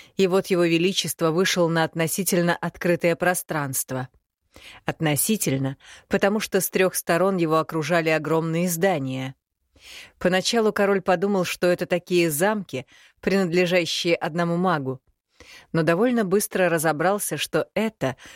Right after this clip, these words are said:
доходные дома или гостиницы, и в каждом таком здании живет много разных людей. Нет, ни слуги, ни младшие маги и помощники господина, а просто люди,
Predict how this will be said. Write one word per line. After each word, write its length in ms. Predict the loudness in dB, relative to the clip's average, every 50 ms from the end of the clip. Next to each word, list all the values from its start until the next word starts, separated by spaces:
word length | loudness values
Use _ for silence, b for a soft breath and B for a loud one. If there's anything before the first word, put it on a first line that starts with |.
| B B B
доходные 600 | 0 0 2 2 0 0 0 0 2 2 0 2
дома 380 | 2 2 0 0 0 -2 -2
или 260 | -4 -4 -4 -2 -2 0
гостиницы, 1080 | 0 0 -2 -2 -4 -8 -8 _ -4 -2 0 0 -2 -4 -4 -6 -4 -4 -4 -4 -6 -10 _ B B B B B B B B B
и 100 | 0 0
в 80 | 0 0
каждом 420 | 0 0 0 0 -2 -4 -2 -2
таком 320 | -2 -2 -2 -2 -2 -2
здании 480 | -2 0 0 2 2 2 0 -2 -4 -4
живет 380 | -4 -4 -2 0 -2 -2 -2 -2
много 500 | -2 -2 0 0 0 0 2 2 0 2
разных 420 | 2 0 -2 -2 -4 -6 -4 -2
людей. 540 | 0 0 0 2 2 0 0 0 -2 -6 -12 _ _ _ B B B B B B B B
Нет, 500 | 0 2 2 2 0 -2 -6 _ -20 -20 b b b b b b
ни 160 | 0 0 2 2
слуги, 500 | 0 0 0 2 2 2 2 0 -2 -2
ни 140 | -2 0
младшие 540 | 0 2 2 2 0 0 -2 -2 0 0 0
маги 480 | 0 0 0 0 0 0 0 -2 -2 B B B B B B
и 100 | -2 0
помощники 540 | 0 0 0 0 -2 -4 -6 -6 -6 -4
господина, 720 | -4 -2 -2 -4 -2 0 -2 0 0 -2 -2 -2 -2 -4 -6 B B B B B B B
а 100 | -2 0
просто 400 | 0 -2 -2 -2 -2 0 0 0
люди, 460 | 0 0 0 0 0 0 -2 -4